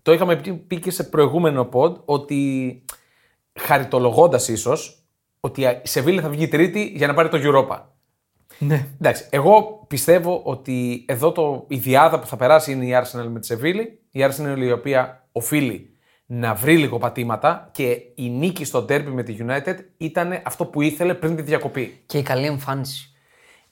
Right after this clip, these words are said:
Speaker 1: Εντάξει, εγώ δεν θα την χαρακτήριζα σαρωτική,
Speaker 3: Όχι,
Speaker 1: την Arsenal.
Speaker 3: αλλά ήταν καλή εμφάνιση.
Speaker 1: Οκ,
Speaker 2: Ήταν καλύτερη από τη
Speaker 1: απλά
Speaker 2: United και
Speaker 1: το
Speaker 2: άρχισε να το
Speaker 3: αρκετά.
Speaker 2: πάρει πιο εύκολα θεωρητικά από
Speaker 3: Ναι.
Speaker 2: τις
Speaker 1: Το
Speaker 2: καθυστερήσεις.
Speaker 1: match, αν θέλουμε να ακριβολογούμε,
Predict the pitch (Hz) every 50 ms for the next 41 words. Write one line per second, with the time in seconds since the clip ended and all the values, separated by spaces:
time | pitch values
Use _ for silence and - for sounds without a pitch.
0 | _ _ _ _ _ _ - - _ _ - 202 214 - - - - - 139 160
1 | 190 196 233 214 240 226 208 208 180 156 - 185 165 160 - - 170 151 143 123
2 | 131 139 135 151 - - - 165 156 156 147 151 143 - - 143 139 147 160 -
3 | - - 247 143 143 143 139 127 - 135 127 127 135 165 190 131 143 143 139 190
4 | 202 143 156 127 127 139 156 170 170 139 127 120 - 113 110 104 - 220 170 131
5 | 156 147 131 135 131 131 135 131 139 131 123 - 123 117 262 254 127 127 - 135
6 | 113 - - 123 123 131 - 170 175 214 220 226 135 131 131 156 160 156 151 -
7 | - - 151 156 160 160 160 151 131 120 - 123 113 107 - - - 104 117 135
8 | 135 147 202 269 233 139 - - 190 175 165 165 160 170 175 185 202 190 - -
9 | - - - _ _ _ _ _ _ _ - 156 170 170 - - 180 175 170 160
10 | 156 156 156 156 156 151 151 147 - - - _ _ _ _ _ - - - -
11 | 143 123 139 143 135 127 120 120 139 139 143 160 185 190 -